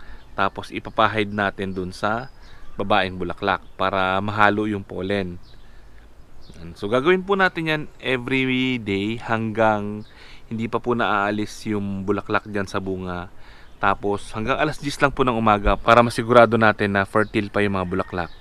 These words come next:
Ito na po yung itsura ng pipino simula nung inalis natin yung karugtong ng kanyang side shoots. Nakaraan, maliit pa lang po ito. Ngayon, ang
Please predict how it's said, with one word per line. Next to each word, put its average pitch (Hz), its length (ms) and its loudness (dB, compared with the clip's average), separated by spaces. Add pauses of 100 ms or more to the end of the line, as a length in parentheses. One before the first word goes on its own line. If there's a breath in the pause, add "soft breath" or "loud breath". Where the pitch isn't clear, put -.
(360)
Ito 131 160 2
na 170 160 4
po 190 80 4
yung 185 80 2
itsura 143 480 6
ng 131 160 2
pipino 113 560 4
simula 117 400 4
nung 113 160 0
inalis 113 400 2
natin 104 400 4
yung 101 80 0
karugtong 104 480 2
ng 95 160 0
kanyang 98 260 0
side 90 300 -2
shoots. - 400 -2 (400 loud breath)
Nakaraan, 127 640 6 (240 loud breath)
maliit 110 320 6
pa 117 80 8
lang 110 160 6
po 107 160 0
ito. 117 480 6
Ngayon, 101 480 2
ang 101 100 -4